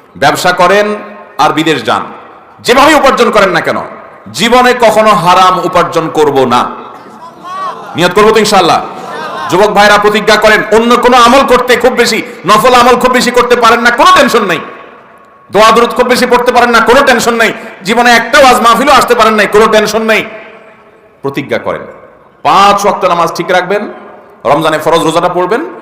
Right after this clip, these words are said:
মেইন মেইন মূল মূল ফরজ কাজগুলো করবেন, মূল মূল হারাম কাজগুলোতে বেঁচে থাকবেন, আর সবচেয়ে বেশি গুরুত্ব দিয়ে উপার্জন যে হারাম আছে, এই হারাম থেকে বেঁচে থাকবেন। এটা এই যুগে কত কঠিন কাজ জানেন? এই যুগে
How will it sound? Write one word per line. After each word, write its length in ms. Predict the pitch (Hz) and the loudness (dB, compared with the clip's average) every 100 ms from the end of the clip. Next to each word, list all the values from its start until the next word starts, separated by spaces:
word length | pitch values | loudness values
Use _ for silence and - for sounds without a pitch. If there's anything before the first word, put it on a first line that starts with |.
| - | -10
মেইন 220 | 117 202 240 | -2 0 2
মেইন 140 | 233 | 0
মূল 140 | 214 | 0
মূল 160 | 202 190 | 0 0
ফরজ 220 | 175 202 | 0 0
কাজগুলো 340 | 202 190 214 208 | -2 0 0 0
করবেন, 280 | 202 233 | 0 0
মূল 140 | 202 175 | -2 -2
মূল 120 | 180 | -2
হারাম 240 | 160 180 | 0 0
কাজগুলোতে 380 | 196 190 202 202 | 0 -2 -2 -2
বেঁচে 160 | 202 208 | -2 -2
থাকবেন, 260 | 208 208 | -2 0
আর 100 | 208 202 - | 0 -2 -6
সবচেয়ে 600 | - - 370 370 - 277 | -6 -2 0 0 -2 0
বেশি 240 | 240 226 240 | 2 0 0
গুরুত্ব 340 | 226 226 226 | 2 2 0
দিয়ে 320 | 220 208 151 - - - - - _ _ _ - | 0 -2 -4 -12 -20 -20 -20 -20 _ _ _ -6
উপার্জন 480 | 165 220 - 202 180 | -2 -2 0 -4 -4
যে 80 | 185 | -2
হারাম 300 | 151 156 175 | 0 2 2
আছে, 220 | 165 - 123 - - - - - - _ - | 2 0 -2 -4 -16 -20 -20 -20 -20 _ -12
এই 60 | |
হারাম 300 | 123 131 165 | -2 0 0
থেকে 160 | 147 127 | -4 -8
বেঁচে 180 | 113 - | -8 -8
থাকবেন। 320 | 104 85 85 - | -10 -10 -16 -6
এটা 220 | 180 202 | -4 0
এই 120 | 226 214 | 0 0
যুগে 200 | 208 208 | 0 0
কত 140 | 196 190 | 0 0
কঠিন 280 | 190 208 | -2 -2
কাজ 160 | 208 180 | -2 -2
জানেন? 280 | 151 180 143 - - - - - _ _ _ _ - | -2 -4 -6 -10 -20 -20 -20 -20 _ _ _ _ -10
এই 80 | 135 | -8
যুগে 420 | 131 120 107 | -6 -6 -6